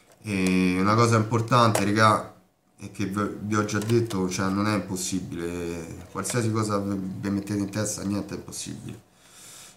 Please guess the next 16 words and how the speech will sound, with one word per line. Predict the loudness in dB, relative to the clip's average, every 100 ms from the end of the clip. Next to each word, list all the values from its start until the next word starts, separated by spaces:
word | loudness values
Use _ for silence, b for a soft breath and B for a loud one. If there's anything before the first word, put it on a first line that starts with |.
| -10
Cioè | -4 -2
le | 0
cose | 2 2
impossibili | 2 0 0 2 2 2 2 6 8 8 6
ve | 4
le, | 2 2 2 0 2 2 2 0 -4 -8 -16 b _ _ _ _ _ _ _
cioè | -12
i | -8
pallini, | -2 0 2 2 0 -4 -12 -20 B B B B B B -20
eh, | -14 -10
gli | -4
ostacoli | -2 2 6 8 6 4 6 6 6 4 2
ve | 2 0
li | 0
mettete | -2 -2 -2
voi, | 0 0 -4